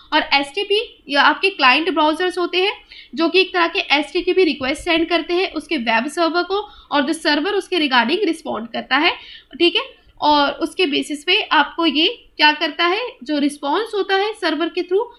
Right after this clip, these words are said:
तो वो यहाँ पर स्टैटिक होता है, जैसे कि फाइल already आपकी स्टोर हुई हो, server dynamics such as the result of the executing piece of code, तो ये उसको रिक्वेस्ट सेंड करने का काम करता है एसटीपीपी, ठीक है, क्लाइंट से सर्वर को रिक्वेस्ट सेंड करता है।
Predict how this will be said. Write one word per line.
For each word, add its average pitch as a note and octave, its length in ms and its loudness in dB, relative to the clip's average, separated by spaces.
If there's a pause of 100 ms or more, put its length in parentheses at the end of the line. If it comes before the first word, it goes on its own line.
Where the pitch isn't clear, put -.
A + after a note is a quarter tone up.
(180)
तो E4 100 2
वो D#4+ 140 2
यहाँ F4 200 4
पर F#4 440 0
स्टैटिक D4 460 0
होता F4 220 2
है, F#4+ 240 0
जैसे D#4 180 -6
कि D#4+ 120 -2
फाइल D#4 340 2
already B3+ 480 0
आपकी D#4+ 280 -2
स्टोर D#4 300 -4
हुई D#4 200 0
हो, E4 280 -4 (260)
server C#4+ 300 4
dynamics C#4 640 0
such D4+ 140 -6
as D4 140 0
the C#4+ 60 0
result C#4 280 -2
of C#4+ 100 -4
the B3+ 180 -2
executing C#4+ 520 -2
piece D4+ 160 -4
of D#4+ 80 -4 (140)
code, G#4+ 160 2 (380)
तो D4+ 60 0
ये E4 240 4
उसको D#4 280 -6
रिक्वेस्ट D#4+ 400 0
सेंड C#4 220 0
करने B3 200 -2
का A#3 100 0
काम A3+ 320 0
करता A3 340 -6
है A3+ 280 -2
एसटीपीपी, C#4 880 -2 (540)
ठीक F4+ 160 2
है, B4+ 220 -4 (240)
क्लाइंट D4+ 340 4
से G#4+ 240 -2
सर्वर D4 320 -2
को E4+ 460 -2
रिक्वेस्ट D4+ 360 2
सेंड C#4+ 300 0
करता B3+ 280 2
है। E4+ 200 0